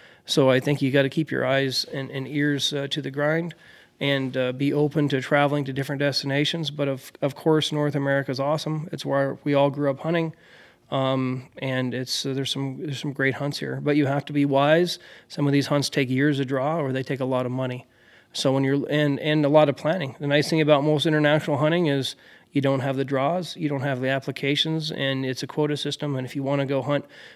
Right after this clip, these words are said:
three brown bear in one year in Nor-, um, Russia, you can do that. If you wanna go shoot two Marco Polo in Tajikistan, you can do that. You wanna go shoot five Cape buffalo in Africa 'cause you got a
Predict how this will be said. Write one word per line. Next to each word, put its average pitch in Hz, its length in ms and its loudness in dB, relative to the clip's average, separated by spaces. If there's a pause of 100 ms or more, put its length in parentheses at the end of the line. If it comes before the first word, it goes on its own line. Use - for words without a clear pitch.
three 160 180 4
brown 156 340 6
bear 165 140 6
in 160 100 4
one 160 180 2
year 175 180 2
in 151 100 0
Nor-, 147 220 -2
um, 143 360 0
Russia, 156 300 -2
you 170 100 -4
can 165 120 -4
do 156 120 0
that. 120 220 -4
If 151 220 -8
you 135 80 0
wanna 143 220 2
go 139 180 2
shoot 143 320 0
two 170 100 0
Marco 156 280 0
Polo 156 240 2
in 160 80 2
Tajikistan, 151 600 -2
you 143 100 -6
can 139 140 -8
do 131 140 -4
that. 92 200 -8 (380)
You 143 140 4
wanna 143 140 6
go 143 120 6
shoot 147 240 0
five 147 360 0
Cape 160 220 0
buffalo 165 460 2
in 143 100 -2
Africa 160 420 -4
'cause 147 180 0
you 139 80 0
got 143 180 2
a 135 120 0